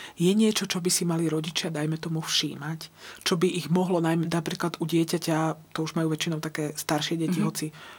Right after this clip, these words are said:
Speaker 1: v tom malom veku je to skôr výnimka, že majú šesť, sedemročné deti, ale stáva sa aj to, ale skôr je to už teda pri tom prechode do puberty, u puberťakov. E,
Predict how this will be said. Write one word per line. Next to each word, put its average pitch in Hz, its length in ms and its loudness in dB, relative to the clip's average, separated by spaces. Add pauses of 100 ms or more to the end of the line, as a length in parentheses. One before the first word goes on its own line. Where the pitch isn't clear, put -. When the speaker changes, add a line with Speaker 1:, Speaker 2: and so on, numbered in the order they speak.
Speaker 1:
v - 240 -16
tom 170 160 6
malom 160 240 4
veku 156 320 -2
je 160 80 -4
to 160 80 0
skôr 160 240 0
výnimka, 151 480 0
že 151 160 -2
majú 156 240 -4
šesť, - 320 -2
sedemročné 156 480 -2
deti, 151 240 -6
ale 156 160 -4
stáva 160 320 -4
sa 160 240 -2
aj 160 160 -4
to, 160 80 -2
ale 156 160 -4
skôr 170 320 -4
je 160 160 -4
to 165 80 -4
už 160 80 -6
teda 165 240 -6 (240)
pri 165 160 -2
tom 160 80 0
prechode 165 400 -2
do 165 80 0
puberty, 160 560 -4
u 156 80 -4
puberťakov. 165 800 -2
E, - 40 -18